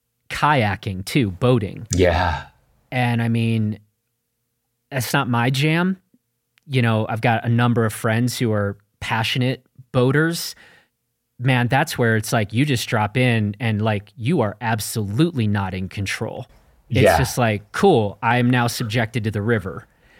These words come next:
Speaker 1: And,
Speaker 2: Yeah.
Speaker 1: um, it seems like, not to c-, try to conflate, like, the wild with some of these sports activities that we do, but I was, as I was thinking through this, I found myself thinking, like, yeah, if you're backcountry skiing,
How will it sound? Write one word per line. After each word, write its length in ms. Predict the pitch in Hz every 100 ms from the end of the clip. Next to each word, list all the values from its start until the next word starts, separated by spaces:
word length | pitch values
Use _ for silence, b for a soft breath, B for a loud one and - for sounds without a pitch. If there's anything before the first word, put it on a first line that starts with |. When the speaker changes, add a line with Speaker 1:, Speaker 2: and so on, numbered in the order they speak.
| b b _
Speaker 1:
And, 320 | 120 107 85
Speaker 2:
Yeah. 200 | 113 113
Speaker 1:
um, 220 | 110 107 -
it 140 | 131 117
seems 480 | - - 156 151
like, 500 | 127 127 117 113 - b b b -
not 260 | 143 156 160
to 120 | 185
c-, 60 | 160 -
try 220 | - 151
to 80 | 127
conflate, 640 | 120 110 - 156 151 110
like, 320 | 131 117 110 - -
the 320 | 104 107 131
wild 600 | 117 117 123 113 104 92
with 160 | 110 110
some 220 | - 123
of 100 | 117
these 180 | 101 98
sports 520 | - - 104 123 -
activities 680 | 170 170 - 180 185 190 160
that 140 | 165
we 140 | 185
do, 320 | 170 190 202 196 B B B _
but 100 | 127
I 60 | 135
was, 140 | 123
as 240 | 143 135 123
I 100 | 127
was 200 | 117 -
thinking 300 | 139 120 107
through 240 | - 220
this, 240 | 131 113 -
I 60 |
found 300 | 113 156 156
myself 320 | 123 110 113 107
thinking, 340 | 117 104 107
like, 260 | 107 107 143
yeah, 220 | 170 104
if 140 | -
you're 80 | -
backcountry 580 | 202 214 - 190 - 120
skiing, 560 | - 160 139 110 104